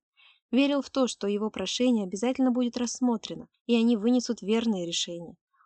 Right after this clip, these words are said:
Он не ошибся, Мири, и нам дадут уйти с Эладара. Тут рядом с нами распахнулся портал,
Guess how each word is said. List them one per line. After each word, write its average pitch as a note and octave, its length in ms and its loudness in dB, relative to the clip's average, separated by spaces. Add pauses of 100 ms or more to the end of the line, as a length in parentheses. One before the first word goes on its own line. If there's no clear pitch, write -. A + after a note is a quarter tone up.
(160)
Он A#3 100 4
не B3+ 140 6
ошибся, B3+ 440 -2
Мири, F3+ 440 -8
и G#3 80 -2
нам C4+ 240 2
дадут A3+ 380 0
уйти F#3 260 -8
с - 120 -12
Эладара. E3+ 520 -10 (680)
Тут D4 200 -2
рядом B3+ 280 2
с - 100 -8
нами C4 280 2
распахнулся A3+ 640 -2
портал, A3+ 520 -6